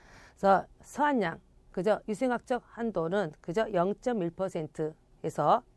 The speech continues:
천 피피엠 기준입니다. 영점일이죠. 천 피피엠. 네, 천 피피엠.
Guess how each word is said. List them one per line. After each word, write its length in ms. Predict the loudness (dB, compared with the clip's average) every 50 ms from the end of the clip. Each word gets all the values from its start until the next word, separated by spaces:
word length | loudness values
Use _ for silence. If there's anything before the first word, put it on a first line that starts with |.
| -20 -8
천 260 | -4 -2 -2 -2 -2
피피엠 440 | -4 -8 -10 -6 -2 -2 0 0 -2
기준입니다. 640 | -2 -6 -8 -6 -6 -8 -8 -8 -8 -10 -12 -12 -8 -4
영점일이죠. 840 | -2 -2 -2 0 0 -2 -2 0 -2 -4 -4 -6 -4 -4 -4 -4 -6
천 220 | -8 -8 -10 -10 -8
피피엠. 380 | -10 -12 -14 -12 -12 -12 -12 -12 -14 -20 -20 _ -20 _ _ -20 -20 -20 -20 -20 _ _ _ -20 -20 -20 -20 -20 -20 _ _ _ _ _ _ _ _ -20 -20 _ _ _ _ _ -20 -20 -20 _ -20 -20 -20 _ _ _ -20 -20 _ _ _ -20 -20 _ _ _ -20 -20 _ _ _ -20 -20 -20
네, 80 | -20 -16
천 200 | -12 -12 -12 -10
피피엠. 420 | -12 -12 -14 -14 -12 -14 -14 -14